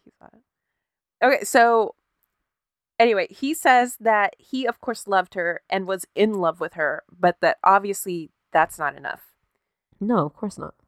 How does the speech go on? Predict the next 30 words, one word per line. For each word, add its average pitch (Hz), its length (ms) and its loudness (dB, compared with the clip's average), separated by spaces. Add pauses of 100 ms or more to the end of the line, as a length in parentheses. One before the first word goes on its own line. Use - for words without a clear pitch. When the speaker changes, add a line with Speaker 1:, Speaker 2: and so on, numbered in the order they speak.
Speaker 1:
When 233 240 -4
you 247 280 0
hear 262 300 -4
her 240 240 4
talk 233 200 2
about 208 160 0
the 190 60 -6
relationship 196 640 -6
now, 175 200 4
she 196 160 -12
says 202 240 -2
that 196 140 -6
that 190 100 4
was 202 100 -4
such - 440 0
an 214 80 -6
important 190 360 -4
time 170 200 -2
in 190 80 -8
her 220 140 -8
life. 208 300 -2 (580)
And 214 140 2
you 247 60 -4
can 294 200 0
even 262 260 0
see 233 240 -4
that 208 200 4
kind 185 260 -2
of, 196 120 0
like, 165 260 0